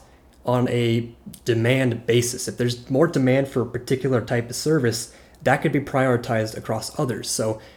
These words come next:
the features in the paper are probably not going to all be released all at the same time, but are probably gonna be released as, like, initial implementations over time, which will eventually accumulate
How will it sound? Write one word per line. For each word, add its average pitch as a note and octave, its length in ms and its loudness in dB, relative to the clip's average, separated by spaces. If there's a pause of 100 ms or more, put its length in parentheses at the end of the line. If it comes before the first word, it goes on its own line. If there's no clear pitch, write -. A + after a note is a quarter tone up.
(100)
the - 80 -6
features E3 440 2
in D3 160 0
the A#2 80 2
paper D3 580 -2 (300)
are A#2+ 100 0
probably C#3 560 0
not A2+ 380 0
going C3 160 2
to B2 100 2
all B2 240 2
be A#2+ 180 2
released A#2 520 0
all A#2 140 2
at A2 80 -2
the - 60 -12
same A2+ 280 0
time, A#2+ 460 0 (420)
but C#3 140 2
are B2+ 80 2
probably D#3+ 320 2
gonna D3 200 2
be C3 220 4
released B2+ 480 0
as, - 180 -4
like, A2+ 280 -2 (340)
initial D#3+ 440 2
implementations C3 760 0
over A2+ 180 0
time, C3 460 0 (240)
which C#3 240 -2
will C3 160 -2
eventually C3+ 640 2
accumulate B2 760 0